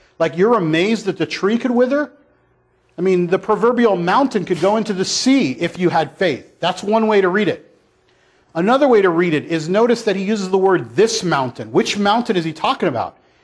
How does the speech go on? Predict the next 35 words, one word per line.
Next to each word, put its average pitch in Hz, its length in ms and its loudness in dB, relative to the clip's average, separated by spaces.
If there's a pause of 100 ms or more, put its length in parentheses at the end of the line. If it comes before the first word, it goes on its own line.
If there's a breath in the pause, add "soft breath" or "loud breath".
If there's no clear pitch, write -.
(120 soft breath)
He's 262 300 2
either 262 240 2
looking 220 420 -2
at 196 100 -4
the 185 80 0
Mount 185 360 0
of 196 120 0
Olives, 208 360 2
or 180 260 2
more 165 220 2
likely, 165 500 0
he's 147 180 -4
on 170 180 0
the 156 80 0
Mount 151 300 -2
of 135 120 -6
Olives, 139 320 0
probably 147 560 -2
looking 160 580 -2
and 139 260 -4
talking 175 360 -4
about 131 340 -2
this 190 240 -2
mountain 143 440 -4 (360 loud breath)
being 170 160 0
the 151 80 0
mountain 156 260 -2
of 127 120 -6
Zion, 160 360 0
which 131 160 -6
is 135 60 -10
where 143 140 0
Jerusalem 151 420 -2
is 113 140 -8
built. 160 420 -2